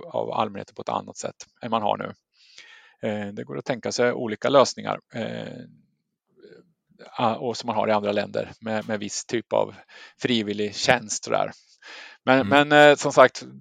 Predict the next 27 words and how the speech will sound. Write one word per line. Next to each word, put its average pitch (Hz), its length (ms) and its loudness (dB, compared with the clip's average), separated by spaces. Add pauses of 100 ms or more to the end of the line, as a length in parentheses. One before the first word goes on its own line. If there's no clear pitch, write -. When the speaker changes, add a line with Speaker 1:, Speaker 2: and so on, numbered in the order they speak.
Speaker 1:
det 147 100 0
finns 151 260 -4
många 147 320 4
andra 151 280 8
saker 127 260 2
som 117 120 -8
polisen 113 340 -4
först - 380 -2
måste 120 200 -8
ta 107 120 -2
tag 98 120 0
i. 101 40 -4
Sen 113 200 -10
kan 120 140 -6
man 113 160 -4
prata 104 280 -2
om, 101 200 -14
om, 101 340 -16
om 98 200 -10
hur 104 80 -12
man 98 180 -10
ska 98 240 -8
med 101 200 -12
finlir 110 520 -8
och 110 80 -6
annat 104 240 -16
sen. - 160 -10